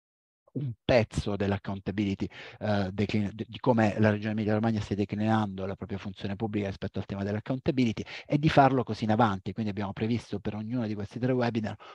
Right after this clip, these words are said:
un momento di racconto da parte della Regione in cui ci, proviamo a scoprire com'è che in Regione Emilia Romagna stanno funzionando le cose in questo momento. Ehm, altro obiettivo più o meno didattico che sempre ci siamo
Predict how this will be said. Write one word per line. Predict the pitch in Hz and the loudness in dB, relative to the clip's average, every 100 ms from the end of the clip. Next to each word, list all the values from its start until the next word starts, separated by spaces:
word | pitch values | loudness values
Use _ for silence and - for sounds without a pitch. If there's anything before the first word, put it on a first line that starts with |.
| - | -10
un | 151 135 | -4 2
momento | 127 135 120 104 | 4 6 4 0
di | 98 | -4
racconto | 107 - 120 107 95 | -4 2 2 2 -2
da | 95 | -2
parte | 101 - 104 | -2 -2 2
della | 101 | 2
Regione | 104 123 117 120 123 120 120 - - | 2 -2 -4 -4 -2 0 -2 -6 -10
in | 104 101 | -10 -10
cui | - 104 104 101 98 98 98 101 98 | -8 -6 -4 -2 -4 -4 -6 -8 -10
ci, | 107 107 107 95 104 - | -12 -14 -14 -12 -14 -14
proviamo | - 113 113 104 | -6 -2 0 -2
a | |
scoprire | - 117 113 107 104 | -4 -2 2 2 0
com'è | 98 101 | -2 -4
che | 101 | -4
in | 95 | -4
Regione | 101 101 | -6 -6
Emilia | 101 98 98 | -6 -4 -4
Romagna | 101 98 | -4 -8
stanno | 92 95 | -10 -12
funzionando | 92 95 - 92 98 | -12 -14 -8 -8 -8
le | 95 | -10
cose | 98 95 | -12 -14
in | |
questo | - 98 98 | -12 -12 -10
momento. | 95 95 85 92 - - - - - - - | -8 -8 -8 -12 -16 -16 -16 -16 -16 -18 0
Ehm, | 120 113 110 113 120 117 127 | 4 6 6 2 0 -2 4
altro | 185 190 - - 147 143 131 | 8 8 6 2 2 2 0
obiettivo | 135 135 135 _ - 160 127 120 | 0 2 2 _ -4 0 0 0
più | 147 131 | -2 -2
o | 120 | 0
meno | 131 120 | 2 2
didattico | 113 120 123 110 - 113 101 | 4 6 6 4 -2 -4 -2
che | 104 | -4
sempre | - 123 117 | 0 0 2
ci | 104 | -2
siamo | - 107 | -2 -2